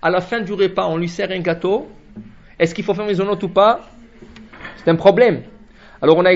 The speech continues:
on a conclu la dernière fois que le,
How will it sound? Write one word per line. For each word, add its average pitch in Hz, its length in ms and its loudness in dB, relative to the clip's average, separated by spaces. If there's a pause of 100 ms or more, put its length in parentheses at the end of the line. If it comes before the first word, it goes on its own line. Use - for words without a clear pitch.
(140)
on 175 100 0
a 170 160 4
conclu 175 480 -2
la 190 100 2
dernière 196 300 -2
fois 214 420 0 (300)
que 185 100 0
le, 190 160 4